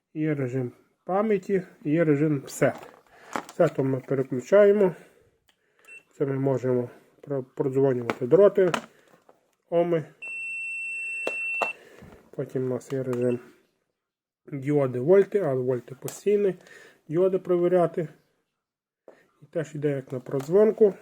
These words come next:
Потім у нас йде, можна перевіряти нанофаради, пікофаради, конденсатори. Це температура, темпер-, е, у хаті, в приміщенні, в ньому внутрішньо.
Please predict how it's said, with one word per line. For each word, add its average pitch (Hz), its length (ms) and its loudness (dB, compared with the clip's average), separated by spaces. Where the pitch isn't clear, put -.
Потім 143 240 -8
у 135 40 -4
нас 135 240 -6
йде, 131 260 -6
можна 139 260 0
перевіряти 135 720 -2
нанофаради, 147 680 2
пікофаради, 135 600 -4
конденсатори. 185 960 0
Це 156 180 -4
температура, 147 800 4
темпер-, 147 380 -6
е, 160 80 4
у 139 240 2
хаті, 135 360 2
в - 80 -10
приміщенні, 143 640 -4
в 160 240 -12
ньому 147 240 4
внутрішньо. 139 580 2